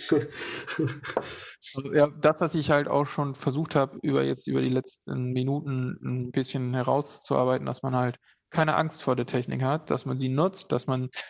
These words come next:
Speaker 2: dass man die technischen Möglichkeiten ausreizt, die man hat,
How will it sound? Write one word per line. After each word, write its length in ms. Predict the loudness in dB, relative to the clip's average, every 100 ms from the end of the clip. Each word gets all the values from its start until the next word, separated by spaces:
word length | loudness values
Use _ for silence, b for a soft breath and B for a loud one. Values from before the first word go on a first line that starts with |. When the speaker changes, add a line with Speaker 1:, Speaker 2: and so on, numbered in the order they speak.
| _
Speaker 2:
dass 100 | -4
man 100 | -2
die 60 | 2
technischen 400 | 2 2 -4 -2
Möglichkeiten 460 | -2 0 0 2
ausreizt, 720 | 2 0 2 2 2 0 -14 b b b b _
die 80 | -2
man 180 | 0 2
hat, 260 | 2 0